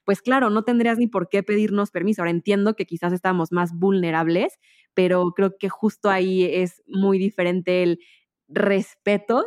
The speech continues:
y te digo con respeto a te pregunto y te pido permiso para que tú lo autorices. Siento que ahí ya es como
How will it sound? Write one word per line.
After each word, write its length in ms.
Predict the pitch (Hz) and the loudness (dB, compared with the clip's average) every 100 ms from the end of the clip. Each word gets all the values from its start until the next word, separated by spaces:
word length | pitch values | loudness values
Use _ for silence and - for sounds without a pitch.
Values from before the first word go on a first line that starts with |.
| - | -4
y 100 | 196 | -4
te 160 | 190 190 | 0 2
digo 200 | 202 240 | 0 0
con 140 | 190 | -2
respeto 680 | 170 165 170 - 190 185 226 | -2 -2 -4 -2 -2 0 2
a 180 | 202 175 | 2 0
te 100 | 185 | -4
pregunto 580 | 180 - 185 185 214 202 | -4 0 0 2 2 0
y 60 | 220 | -2
te 420 | - 185 170 170 - | 0 0 0 -4 -2
pido 220 | 214 208 | -2 0
permiso 380 | 190 196 190 208 | 0 0 0 -2
para 220 | 185 170 | -2 -4
que 120 | 175 | -6
tú 180 | 170 214 | -4 -2
lo 120 | 202 | 0
autorices. 580 | 185 185 185 269 185 156 | 0 0 -2 -2 -4 -6
Siento 240 | 185 185 208 | -4 -4 -2
que 80 | 180 | -2
ahí 180 | 175 175 | -2 0
ya 160 | 175 | -2
es 100 | 170 | -2
como 320 | - 190 175 | -2 -2 -2